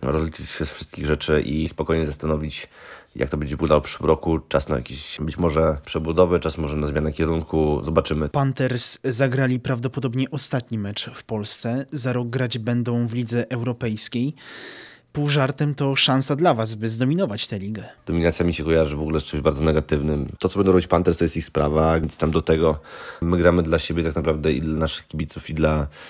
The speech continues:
Speaker 1: naszego miasta, dla sponsorów. To dla nas jest najważniejsze. Mamy swoje cele. Nie możemy robić coś na zasadzie postaw się, zastaw. My jako zarząd nie gramy na boisku. My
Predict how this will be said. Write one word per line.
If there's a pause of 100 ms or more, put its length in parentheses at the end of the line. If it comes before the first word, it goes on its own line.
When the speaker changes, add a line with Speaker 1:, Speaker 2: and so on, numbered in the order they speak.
(160)
Speaker 1:
naszego
miasta,
dla
sponsorów.
To
dla
nas
jest
najważniejsze.
Mamy
swoje
cele.
Nie
możemy
robić
coś
na
zasadzie
postaw
się,
zastaw.
My
jako
zarząd
nie
gramy
na
boisku.
My